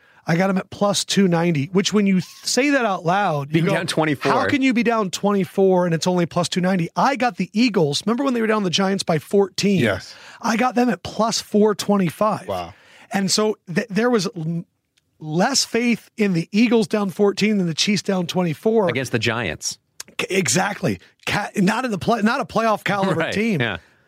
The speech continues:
Speaker 1: Cash that one, when, which I did not expect them, though, to, to outscore them fifty-one to seven
Speaker 3: Good idea.
Speaker 1: the rest of the game. But I will say this.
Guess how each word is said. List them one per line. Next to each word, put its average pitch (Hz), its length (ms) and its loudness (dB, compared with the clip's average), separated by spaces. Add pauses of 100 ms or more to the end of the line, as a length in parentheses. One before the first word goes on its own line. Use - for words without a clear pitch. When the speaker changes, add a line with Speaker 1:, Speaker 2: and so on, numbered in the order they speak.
Speaker 1:
Cash 226 400 -4
that 190 280 0
one, 160 220 2
when, 156 140 0
which 165 280 -4
I 185 120 -2
did 202 280 -2
not 202 180 0
expect 175 280 -2
them, 175 100 0
though, 170 160 4
to, 165 120 0
to - 260 -6
outscore 185 500 0
them 165 200 0
fifty-one 180 840 0
to 120 140 -4
seven 175 640 0
Speaker 3:
Good 104 140 0
idea. 92 260 -8 (180)
Speaker 1:
the 165 80 2
rest 180 280 0
of 165 60 -6
the 160 60 0
game. 185 260 -2
But 190 100 -2
I 196 140 -2
will 233 160 0
say 190 220 0
this. 165 420 0